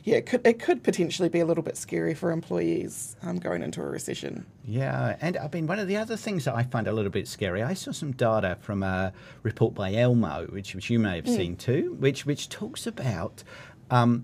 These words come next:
Speaker 2: the fact that lots of organisations, um, I can't remember the percentage, you, you may well, around how many of them, um,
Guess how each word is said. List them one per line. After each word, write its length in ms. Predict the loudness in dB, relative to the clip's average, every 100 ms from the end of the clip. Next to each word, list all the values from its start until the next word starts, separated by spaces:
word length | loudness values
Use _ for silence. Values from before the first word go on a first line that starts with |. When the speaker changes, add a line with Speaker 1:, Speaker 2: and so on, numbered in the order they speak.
| -4
Speaker 2:
the 80 | -4
fact 220 | 0 0 2
that 120 | 2
lots 240 | 0 -2
of 80 | -4
organisations, 1160 | -4 0 0 0 0 0 0 -2 -4 -4 -8 -8
um, 340 | -2 2 2 -2 -8
I 60 |
can't 220 | -2 0
remember 260 | 2 0 0
the 80 | -6
percentage, 580 | -4 0 0 0 -6 -2
you, 160 | 0 6
you 180 | 8 8
may 200 | 4 2
well, 380 | 4 4 2 -2 -2 4
around 320 | 6 6 4
how 200 | 2 0
many 300 | 0 2 0
of 120 | 2
them, 320 | 0 0 0 -4 -16 -12 0
um, 420 | 4 6 4